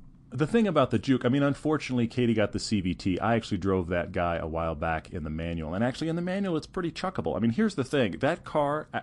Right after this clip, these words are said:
I, I will say this about the Juke. It drives better than you think when you first see one. And it has love it or hate it styling. You know, the people that, people that like it really like it. The people that hate it really, really hate it.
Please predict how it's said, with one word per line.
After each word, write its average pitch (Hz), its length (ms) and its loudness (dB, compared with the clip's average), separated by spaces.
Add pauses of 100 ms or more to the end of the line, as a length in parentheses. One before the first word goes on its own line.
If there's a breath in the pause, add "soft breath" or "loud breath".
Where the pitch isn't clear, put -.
I, 120 180 -2
I 123 60 0
will 160 180 0
say - 180 2
this 113 200 2
about 95 240 0
the 90 40 -4
Juke. 85 280 -2 (400 loud breath)
It 143 200 2
drives 120 380 6
better 110 240 4
than 101 140 4
you 95 100 4
think 90 500 -2
when 95 160 0
you 92 80 2
first - 300 -2
see - 160 -6
one. - 220 -8 (580 soft breath)
And 120 120 6
it 120 80 4
has 147 280 8
love 139 160 6
it 185 80 6
or 180 80 4
hate 160 220 8
it - 80 -4
styling. 98 480 0 (360 loud breath)
You 123 80 4
know, 117 140 8
the 120 60 4
people 156 300 0
that, 117 280 -4
people 156 240 0
that 117 100 -2
like 110 220 2
it - 100 -4
really 117 260 4
like 98 280 4
it. 120 60 -2
The - 60 -4
people 117 260 0
that 110 120 -2
hate 107 220 2
it - 100 0
really, 98 400 6
really 95 320 4
hate 82 220 2
it. 69 160 -6